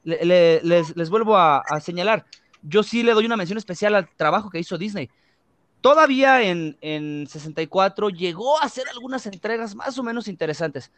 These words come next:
pero, pero nada, nada, nada como lo que se hizo en la snes y en Sega.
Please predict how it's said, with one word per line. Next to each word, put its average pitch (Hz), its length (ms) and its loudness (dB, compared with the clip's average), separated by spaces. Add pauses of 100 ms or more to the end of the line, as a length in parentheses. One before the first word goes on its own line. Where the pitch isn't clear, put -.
(320)
pero, 208 580 6
pero 170 180 4
nada, 226 340 4
nada, 220 260 4
nada 202 260 2
como 151 240 -8
lo 131 140 -4
que 131 100 -12
se 139 160 -8
hizo 151 340 -4
en 131 100 -4
la 127 100 -6
snes 226 440 -4
y 262 360 -4
en 139 260 -4
Sega. 156 440 0